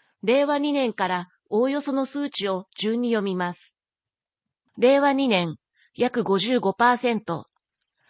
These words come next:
令和三年、約五十八パーセント。令和四年、約六十五パーセント。令和五年、約六十九パーセント。令和六年、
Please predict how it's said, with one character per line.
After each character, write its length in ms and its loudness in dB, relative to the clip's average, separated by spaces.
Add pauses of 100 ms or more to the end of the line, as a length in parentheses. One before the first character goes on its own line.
(180)
令 220 6
和 140 2
三 300 0
年、 260 -2 (380)
約 280 0
五 140 0
十 200 2
八 300 -2
パ 160 4
ー 40 2
セ 180 -2
ン 60 -2
ト。 280 -8 (840)
令 240 4
和 140 4
四 200 2
年、 300 0 (420)
約 280 2
六 240 2
十 220 0
五 140 0
パ 220 4
ー 20 0
セ 180 0
ン 80 -2
ト。 220 -6 (1000)
令 240 6
和 160 4
五 160 2
年、 300 -2 (420)
約 280 0
六 260 2
十 220 0
九 240 -4
パ 180 2
ー 40 0
セ 180 0
ン 60 -2
ト。 280 -8 (760)
令 220 6
和 120 6
六 260 2
年、 280 -2